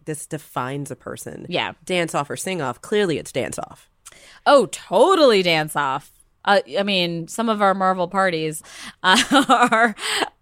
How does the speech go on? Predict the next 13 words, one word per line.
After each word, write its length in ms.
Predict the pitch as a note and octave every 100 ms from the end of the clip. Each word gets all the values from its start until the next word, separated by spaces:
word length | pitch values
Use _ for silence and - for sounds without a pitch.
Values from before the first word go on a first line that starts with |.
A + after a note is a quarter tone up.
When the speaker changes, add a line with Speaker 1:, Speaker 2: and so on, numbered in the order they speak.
| _ -
Speaker 2:
are, 540 | G#3 G3+ G3+ F#3+ F#3
uh, 260 | - F#3 F3+
me 460 | F#3 G3 G3 F#3+
trying 320 | F3 - F#3 F#3
to 80 |
dance 380 | E3+ E3+ E3 D#3+
off, 260 | D#3+ D#3 -
challenging 680 | - E3+ E3+ E3 D#3+ D#3 -
everyone 400 | D#3+ D#3 D3+ D#3
to 80 | D#3+
a 80 |
dance 240 | - - D#3+
off. 280 | - E3